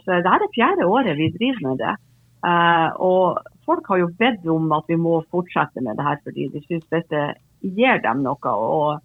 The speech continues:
til å begynne med var det jo kanskje mest, og, men det er ikke rart, for det var pandemi da, og folk var ikke så mye aktive uten, eh, og for å reise rundt på arrangementer. Men, eh,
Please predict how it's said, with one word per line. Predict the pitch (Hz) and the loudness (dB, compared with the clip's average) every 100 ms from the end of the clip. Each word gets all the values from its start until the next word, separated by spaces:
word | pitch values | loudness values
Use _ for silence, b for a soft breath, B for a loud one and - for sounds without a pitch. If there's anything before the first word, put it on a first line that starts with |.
| _ | _
til | 214 | -2
å | 208 | 2
begynne | 285 349 | 2 2
med | 208 | 4
var | 262 240 | 2 2
det | 170 | 0
jo | 165 | 0
kanskje | 202 220 180 | 0 0 0
mest, | 175 196 - | 0 -2 -4
og, | 185 180 | -4 0
men | 208 | 4
det | 233 | 4
er | 254 | 4
ikke | 214 | 4
rart, | 190 - | 4 2
for | 180 | 0
det | 190 | 2
var | 185 185 | 2 2
pandemi | 180 175 185 151 | 2 4 4 2
da, | 143 139 | 2 0
og | - | 0
folk | 180 165 - 165 160 | -2 -2 -2 -2 2
var | 190 180 | 0 -2
ikke | 156 | -6
så | 165 | -4
mye | 160 160 | 0 2
aktive | 151 - - 139 151 | 0 -4 -6 -4 -4
uten, | 160 _ 151 - 85 | -6 _ -10 -8 -6
eh, | 156 151 113 | -4 -2 -2
og | 156 | -4
for | 175 160 | -2 0
å | 156 151 | 0 0
reise | 156 165 160 151 | 2 0 -2 -4
rundt | 151 - _ | -6 -8 _
på | 156 139 123 | 0 0 0
arrangementer. | 147 143 - 156 151 147 - _ _ - | 0 -2 -2 -2 0 -4 -6 _ _ 0
Men, | 226 233 | 4 6
eh, | 226 226 | 6 4